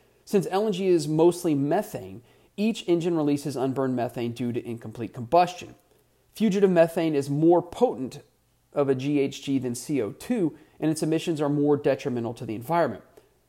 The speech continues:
To perform a complete life cycle analysis, the upstream and downstream emissions had to be evaluated. So upstream emissions of L N G using G H S were evaluated.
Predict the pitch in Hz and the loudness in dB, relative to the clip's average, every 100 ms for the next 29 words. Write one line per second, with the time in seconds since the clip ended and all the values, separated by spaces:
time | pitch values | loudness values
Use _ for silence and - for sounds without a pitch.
0 | - 170 170 226 208 180 160 143 202 214 | -6 -4 0 0 2 2 -2 -2 -4 -4
1 | 147 139 - 151 147 123 123 143 143 - | -4 -6 -2 -2 0 -4 -2 -2 -4 -4
2 | 131 - _ _ _ _ 170 170 202 208 | -10 -12 _ _ _ _ -4 2 2 2
3 | - 233 196 170 165 - 160 139 131 - | -6 -4 0 0 0 -2 -2 0 -2 -2
4 | 135 - - 139 - 135 131 131 165 170 | -6 -6 -8 -8 -4 -2 0 0 2 2
5 | 107 - 90 _ _ _ _ _ _ _ | 0 -6 -16 _ _ _ _ _ _ _
6 | 208 196 240 - 269 196 180 185 160 143 | 2 4 0 0 2 4 2 2 0 2
7 | 147 151 135 135 139 131 127 127 131 127 | 2 0 0 0 0 -2 -4 -2 -2 0
8 | 156 127 - 127 117 127 170 202 151 123 | 0 -2 -2 -4 -4 0 4 4 2 -2
9 | 101 - | -6 -14